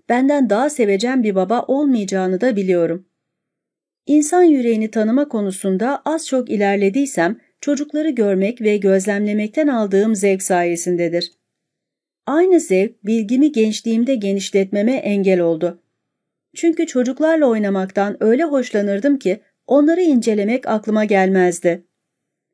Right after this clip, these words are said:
Ama yaşlanıp da buruşuk yüzümden irkildiklerini görünce bu kez de onları rahatsız etmekten çekindim.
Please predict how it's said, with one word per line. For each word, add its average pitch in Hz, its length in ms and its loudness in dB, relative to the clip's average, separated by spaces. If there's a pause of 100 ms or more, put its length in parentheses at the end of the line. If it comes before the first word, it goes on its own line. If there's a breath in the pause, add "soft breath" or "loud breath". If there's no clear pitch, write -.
(140)
Ama 349 200 4
yaşlanıp 302 680 0
da 214 260 0
buruşuk 233 420 -4
yüzümden 220 500 -2
irkildiklerini 226 840 -2
görünce 190 560 0 (260 soft breath)
bu 349 120 0
kez 254 280 -2
de 294 80 6
onları 247 440 0
rahatsız 220 400 -2
etmekten 190 520 -2
çekindim. 180 600 -2